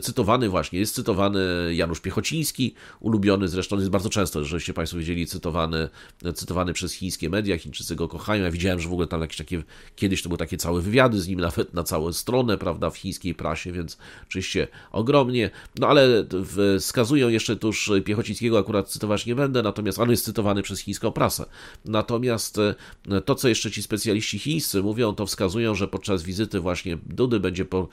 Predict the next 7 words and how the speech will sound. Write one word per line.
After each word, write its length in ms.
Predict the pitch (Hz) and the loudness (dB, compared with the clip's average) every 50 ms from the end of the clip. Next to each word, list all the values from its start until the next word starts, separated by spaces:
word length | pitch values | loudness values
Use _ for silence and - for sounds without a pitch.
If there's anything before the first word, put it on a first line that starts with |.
| - - - - - _ | -12 -18 -20 -20 -6 _
poruszony 640 | - 107 101 95 - - 104 101 98 95 85 82 | 0 2 2 2 2 0 0 0 0 0 -2 -2
kryzys 360 | - - 95 87 85 90 82 | 0 0 0 0 0 0 -2
rosyjsko-ukraiński. 1200 | - 98 90 - - 104 98 - - 95 85 80 - - 82 82 80 82 82 - - - 151 175 - - - - - - - - - - - - 104 107 | 0 -2 -2 0 0 -2 -2 -2 0 0 0 0 0 2 2 2 0 0 -4 -6 -6 -4 -6 -6 -6 -10 -18 -20 -20 -20 -20 -20 -20 -20 -14 -10 -4 0
E, 360 | 110 110 107 107 107 107 107 - | 2 4 4 4 4 4 2 0
i 140 | - 151 160 | 0 -2 -2
tutaj, 520 | - - 139 - - 135 123 120 117 120 | 0 -2 0 2 4 4 6 6 6 4
e, 80 | 113 82 | 4 2